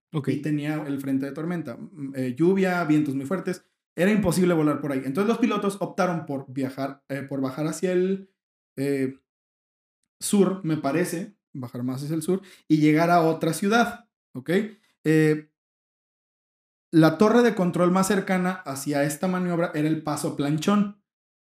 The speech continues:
Speaker 2: que es un lugar en el que hay ya, eh, noticias como de tráfico aéreo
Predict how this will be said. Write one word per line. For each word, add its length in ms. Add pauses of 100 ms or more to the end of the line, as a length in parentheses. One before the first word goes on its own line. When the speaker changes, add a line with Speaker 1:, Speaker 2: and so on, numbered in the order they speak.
Speaker 2:
que 160
es 100
un 100
lugar 340
en 120
el 180
que 460 (180)
hay 460
ya, 380
eh, 200
noticias 600
como 160
de 60
tráfico 380
aéreo 460